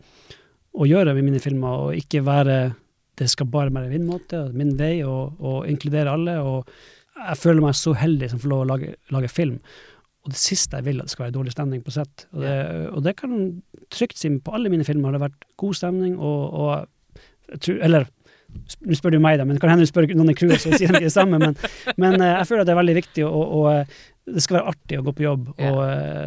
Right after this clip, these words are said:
Speaker 1: det skal være god stemning, og det skal være, sånn som Tarantino, han tar jo en shot etter hver dag av innspilling, og «We love this, we're making movies». Altså, han har sånn mantra han sier etter
Speaker 2: Mm.
Speaker 1: hver dag på set,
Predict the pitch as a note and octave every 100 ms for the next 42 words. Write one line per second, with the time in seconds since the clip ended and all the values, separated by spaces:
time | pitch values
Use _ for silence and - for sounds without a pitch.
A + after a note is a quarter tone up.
0 | D3 - D3 C3+ D3+ - D#3+ D#3+ D#3 D3+
1 | C#3 C3+ D3 C#3+ C#3 C#3 C3+ - _ _
2 | _ _ _ - D3 D3 D#3 D3+ - D3
3 | C3+ D#3+ D3+ C3+ B2+ D#3 C#3 D3 D3 C#3
4 | C3 B2 D#3+ C#3+ - C#3 C#3 C#3+ C#3 C#3
5 | D3 C#3+ E3+ F3 F3 D3 C#3 C3+ - _
6 | _ _ _ _ _ _ _ - - -
7 | G3+ D3+ D3 D3+ D3 D3 C#3 - C#3 C#3
8 | C#3 C#3 C#3 C#3 C3+ C#3 C#3 D3+ D3+ D3
9 | D#3 C3+ - C#3+ C3+ D3 C#3+ C#3+ C3+ D3+
10 | C#3+ C#3 C#3 C#3 C#3